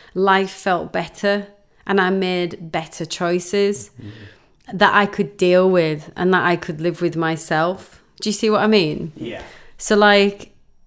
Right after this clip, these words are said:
Speaker 1: for example, if I was going out and I knew that everything started with a kind act, as in, like, the right thing or, you know, a loving thing, rather than, like, "Well, you know, I don't like the way someone's behaving." You know,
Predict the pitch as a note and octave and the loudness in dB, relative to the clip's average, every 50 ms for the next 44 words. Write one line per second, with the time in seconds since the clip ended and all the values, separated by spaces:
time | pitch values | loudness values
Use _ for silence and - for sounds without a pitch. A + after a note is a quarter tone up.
0 | _ _ - - - - G#3+ G#3+ G#3 F#3+ G3+ G3+ G3 G3 G3+ G3 G3 - F#3+ F3+ | _ _ -20 -12 -2 2 4 4 4 4 4 4 4 4 4 2 0 0 0 2
1 | F3 F3 - - F3+ - F#3 F#3+ G3 G3 G3 F#3+ F#3+ - - F#3 F3+ F3+ F3 F3 | 2 0 0 -2 0 2 4 4 4 4 4 2 0 0 0 2 2 2 2 2
2 | F3 E3+ - - E3+ F3 E3+ E3+ F3 F3 F3+ F#3 F#3 F#3 F3+ F3 F3 - - F3 | 2 2 0 0 0 0 0 2 2 2 2 2 2 2 2 0 0 -2 -2 -4
3 | F3+ F3+ F3+ F#3 E3+ - F3 D#3+ D#3+ D#3 - - - F#3 F3 E3+ - - E3 D#3 | -4 -2 -2 -4 -2 -2 -2 -2 -2 -4 -4 -4 -2 0 2 2 0 -2 -2 -4
4 | D#3 D#3 D#3+ D#3 - - - E3+ E3+ E3+ E3 E3 F3 E3 D#3 D3+ - - - - | -4 -4 -6 -6 -6 -6 -4 -2 -2 0 0 2 2 2 2 2 -2 -6 -12 -18
5 | - - - F#3+ F3 F#3 G3 F#3+ G3 G3 F#3 F3+ F3+ F3+ E3+ - - - - F3 | -14 -8 -4 -2 0 2 2 2 2 2 2 2 2 0 -2 -4 -6 -12 -6 -2
6 | E3+ F3+ E3+ D#3+ F3+ F3+ F3+ F3 - - - - - E3 D#3+ D#3+ D#3 D#3 D#3 D#3 | -2 0 0 2 2 2 2 2 -2 -6 -10 -6 -4 -4 -2 -2 -2 -2 0 0
7 | D#3 D#3 D3+ - - - - - F3+ F3 E3+ E3 D#3+ F3 F3+ F#3 F#3 F3 F#3+ F3+ | 0 -2 -4 -6 -10 -12 -6 -2 -2 0 2 2 2 4 4 2 2 0 0 0
8 | E3 E3 D#3 - D#3+ D#3 D#3 D#3+ E3+ E3+ F3 D#3+ E3 D#3 D#3 E3 D#3+ D#3+ D#3+ D#3 | 0 0 -2 -2 -2 -2 0 0 2 2 2 2 0 -4 -4 -2 0 0 0 0
9 | D#3 D#3 - - E3 E3+ E3 D#3+ D#3+ D#3 D3+ - - - - - - - _ - | 0 -2 -4 -2 0 2 2 4 2 2 -2 -6 -14 -20 -20 -20 -20 -10 _ 2
10 | F3+ F3+ F3+ E3+ E3+ E3+ F#3+ F3+ D3+ D3+ E3+ E3 - F3 E3+ F3 E3 E3 D#3 - | 4 4 4 4 4 4 4 4 6 4 4 2 2 0 0 2 0 0 0 -2
11 | F3 E3+ D#3+ D#3+ D#3 - D#3+ D#3+ D#3+ E3+ F3+ F#3 F#3 F3+ E3 - E3 D#3 D#3+ D#3+ | -2 0 0 -2 -2 -4 -6 -4 2 4 6 8 8 6 4 2 -4 -6 -6 -4
12 | D#3 D3+ D#3 - _ _ _ _ - - _ _ _ _ _ _ _ _ _ _ | -6 -6 -6 -8 _ _ _ _ -20 -20 _ _ _ _ _ _ _ _ _ _
13 | _ _ _ _ _ _ - - D#3+ F#3 F#3+ F#3 F3+ F3 E3+ D#3+ | _ _ _ _ _ _ -8 -2 0 4 4 6 6 6 4 2